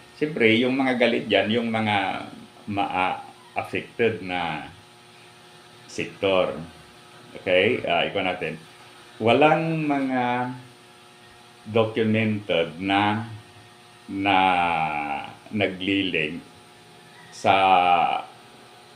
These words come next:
sa pag-traidor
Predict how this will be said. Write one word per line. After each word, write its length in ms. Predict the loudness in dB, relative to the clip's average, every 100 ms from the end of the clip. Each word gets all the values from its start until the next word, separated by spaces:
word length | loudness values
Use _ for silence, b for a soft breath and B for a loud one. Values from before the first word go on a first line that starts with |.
| -20 -20 -20 -20 -20 -20 -20 -20 -20 -20 -20
sa 320 | -16 0 2 2
pag-traidor 1040 | 0 -2 -4 0 0 0 0 0 0 -4